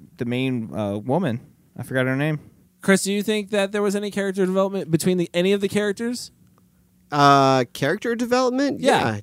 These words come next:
Speaker 3: Yeah. Um, a little bit. Yeah, I think, I think, uh, Stooge actually had a, had a, a big character. I felt like he was, like, one of the most memorable, and people reacted to him, like, throughout the film.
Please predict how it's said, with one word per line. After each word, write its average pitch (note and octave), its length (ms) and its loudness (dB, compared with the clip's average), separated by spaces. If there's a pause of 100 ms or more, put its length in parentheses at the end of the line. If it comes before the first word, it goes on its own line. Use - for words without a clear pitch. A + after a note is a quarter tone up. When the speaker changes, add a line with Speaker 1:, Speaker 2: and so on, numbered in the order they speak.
(160)
Speaker 3:
Yeah. C3+ 360 2
Um, B2+ 100 2
a A2 80 0
little F3 240 0
bit. C3 240 2
Yeah, D3 260 4
I A#2+ 100 2
think, C#3+ 400 0
I B2+ 140 -2
think, B2+ 340 -2
uh, A2 320 -2 (680)
Stooge B2+ 800 -2 (180)
actually G#2+ 520 -2
had A2 220 -2
a, F#2+ 160 -6
had A2+ 180 -2
a, G#2 160 -6 (100)
a B2 60 -10
big G#2 300 -2
character. G2+ 640 -2
I - 60 -6
felt A2 140 -4
like G#2 160 -4
he G#2+ 240 -4
was, G2+ 360 0
like, G2+ 160 -6
one G#2+ 80 -2
of G#2 80 -4
the G#2 80 -4
most G2 340 -4
memorable, G2+ 580 -2
and A2+ 240 0
people B2 300 0
reacted G#2 560 -4
to G#2+ 100 -6
him, G2+ 300 -2
like, F#2+ 240 -8
throughout G2+ 340 -4
the G2 80 -20
film. G2+ 400 -4